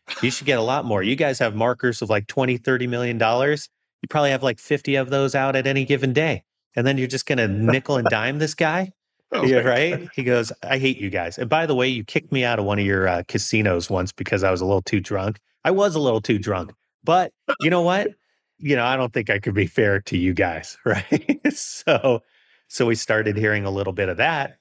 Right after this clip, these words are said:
Speaker 1: But once that person got excused for cause, which he did, then a new person got seated. So then it was my turn to go back up because I get to go first. So I went up with the new person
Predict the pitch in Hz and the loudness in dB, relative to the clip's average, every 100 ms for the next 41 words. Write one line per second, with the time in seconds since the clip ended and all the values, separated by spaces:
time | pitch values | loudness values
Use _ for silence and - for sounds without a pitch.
0 | _ _ _ - 104 170 202 50 - _ | _ _ _ -8 0 2 2 -2 -10 _
1 | _ _ 104 127 147 147 151 - 127 113 | _ _ 0 0 0 -2 -4 0 -2 0
2 | 113 104 95 92 - 101 90 - 95 92 | 0 0 0 -4 -4 -2 -2 -6 -2 -2
3 | 85 98 - _ _ _ _ _ _ - | 0 -4 -6 _ _ _ _ _ _ -8
4 | 110 90 - 107 85 95 - _ _ _ | -4 0 2 2 0 -4 -12 _ _ _
5 | 127 110 117 113 104 127 - 101 - 87 | -6 0 0 2 0 -2 0 -2 -2 -2
6 | 90 95 - 87 82 85 - _ _ _ | -2 -2 -2 -2 -2 -4 -8 _ _ _
7 | _ _ - - 107 123 127 120 139 165 | _ _ -18 -6 -2 0 0 0 -2 0
8 | 117 101 95 95 95 90 101 85 - 101 | -2 0 0 0 0 0 0 -2 -2 -4
9 | 110 104 98 - - 107 107 110 - 120 | 0 2 0 -6 -6 -4 -2 -2 0 0
10 | - - 104 - - _ _ _ _ _ | 0 -2 -2 -12 -16 _ _ _ _ _
11 | _ - 110 107 107 110 104 110 - 98 | _ -4 0 2 2 0 0 -2 0 0
12 | 92 - 95 98 110 110 117 | 0 0 0 0 0 0 -2